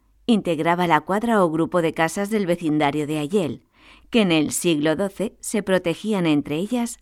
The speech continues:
alrededor de la capilla de Santa Elena.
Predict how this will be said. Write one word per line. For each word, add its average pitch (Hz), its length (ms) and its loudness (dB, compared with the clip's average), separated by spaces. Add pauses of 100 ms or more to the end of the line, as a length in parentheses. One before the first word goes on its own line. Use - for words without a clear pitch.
(100)
alrededor 170 680 2
de 202 140 0
la 175 160 0
capilla 202 440 -2
de 190 120 -4
Santa 180 420 -2
Elena. 143 460 -2